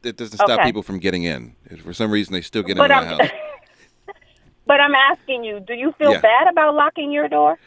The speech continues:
Speaker 1: I do not. No, no, no, I do not.
Speaker 2: Because it's meant to do what? Protect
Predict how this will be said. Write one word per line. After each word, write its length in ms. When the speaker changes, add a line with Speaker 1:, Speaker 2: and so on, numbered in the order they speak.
Speaker 1:
I 100
do 120
not. 260
No, 220
no, 160
no, 80
I 80
do 100
not. 200
Speaker 2:
Because 460
it's 220
meant 360
to 80
do 200
what? 300
Protect 300